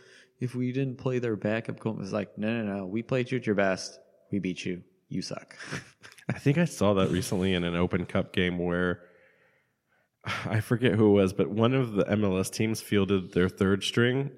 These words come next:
Speaker 2: and they got beat. And then they said, "Oh, that's not fair." And it's like, you scheduled your third string team. I think it was even maybe some of their academy team.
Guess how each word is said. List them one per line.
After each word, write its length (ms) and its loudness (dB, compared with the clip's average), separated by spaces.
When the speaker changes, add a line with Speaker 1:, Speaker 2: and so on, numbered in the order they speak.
Speaker 2:
and 720 2
they 120 4
got 260 2
beat. 260 0
And 280 2
then 200 4
they 140 2
said, 220 4
"Oh, 180 6
that's 240 2
not 180 2
fair." 440 4
And 260 0
it's 140 -14
like, 200 -2
you 240 -4
scheduled 600 -2
your 160 4
third 400 0
string 580 0
team. 520 -2
I 80 2
think 160 2
it 40 4
was 140 8
even 160 2
maybe 260 2
some 200 -2
of 80 0
their 120 2
academy 420 0
team. 360 -2